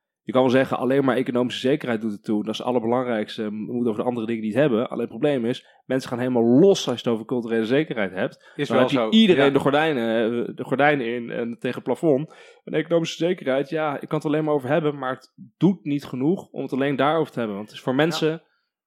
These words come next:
Speaker 1: ehm, ja, mensen willen gewoon het ook over cultuur hebben.
Speaker 2: Ja, en daarom is, dat is denk ik, eh, ook een reden dat, ehm,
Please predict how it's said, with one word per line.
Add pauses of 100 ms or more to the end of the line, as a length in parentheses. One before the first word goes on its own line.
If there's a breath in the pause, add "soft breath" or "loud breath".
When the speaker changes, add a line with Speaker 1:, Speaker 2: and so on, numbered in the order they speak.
Speaker 1:
ehm, (340)
ja,
mensen
willen
gewoon (140)
het
ook
over
cultuur
hebben. (160)
Speaker 2:
Ja,
en
daarom
is,
dat
is
denk
ik,
eh,
ook
een
reden
dat,
ehm,